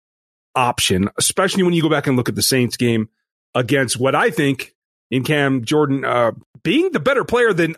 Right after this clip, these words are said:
either of these ends that he's going to face in this Super Bowl. Um, I think you could take away and, and balance that there. Now,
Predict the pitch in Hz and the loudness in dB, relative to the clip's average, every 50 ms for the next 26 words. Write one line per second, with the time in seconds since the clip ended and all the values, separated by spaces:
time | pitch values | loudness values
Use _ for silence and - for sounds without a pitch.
0 | - - 185 233 254 240 214 185 180 170 139 117 165 160 147 120 - 151 147 143 | -4 -2 0 0 2 2 2 2 2 0 0 -2 -2 -2 0 2 2 2 2 2
1 | 117 135 120 147 147 123 110 - _ _ - - - - - 143 147 135 120 110 | 2 0 0 0 -2 -2 -6 -10 _ _ -20 -20 -6 -2 0 2 2 2 0 0
2 | - 143 127 113 110 - - - - - _ _ _ 135 135 139 131 123 - - | 0 0 0 2 2 0 0 -2 -4 -8 _ _ _ 0 2 2 2 2 0 0
3 | 156 160 - 113 85 - - - - - _ _ _ _ _ _ - - 107 104 | 0 0 0 -2 -2 -2 -6 -8 -12 -20 _ _ _ _ _ _ -4 -2 0 0
4 | 104 113 123 120 233 196 185 247 123 139 123 - 185 185 - 151 147 165 151 135 | 2 0 0 0 0 0 0 0 0 -2 -2 -2 -2 -2 0 0 0 2 2 0
5 | 131 120 107 - 151 139 123 113 101 127 139 151 147 139 131 120 - - 127 117 | 0 -2 -2 -2 0 0 0 0 0 0 2 2 2 2 0 0 -2 0 0 0
6 | 110 110 - 107 139 131 113 110 113 113 104 | 0 0 0 2 2 2 4 4 2 0 0